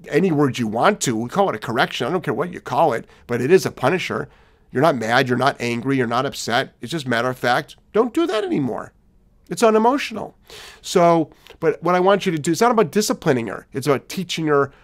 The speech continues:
how to do the command and then doing it with no distractions, slightly adding environmentals, which will start proofing the command, and then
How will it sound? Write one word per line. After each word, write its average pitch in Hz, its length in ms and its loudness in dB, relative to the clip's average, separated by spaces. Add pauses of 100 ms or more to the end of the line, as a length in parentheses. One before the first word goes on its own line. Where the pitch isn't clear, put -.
(140)
how 143 160 -2
to 127 100 2
do 131 320 2
the 202 100 0
command 156 640 2 (1400)
and 139 180 4
then 135 200 4
doing 156 240 4
it 147 100 4
with 120 120 0
no 147 220 10
distractions, 123 880 0 (960)
slightly 180 600 4
adding 165 200 2
environmentals, 139 1000 4
which 117 200 -4
will 120 140 -4
start - 300 -4
proofing 208 460 0
the 107 60 -2
command, 107 600 -4 (1120)
and 139 200 2
then 160 380 4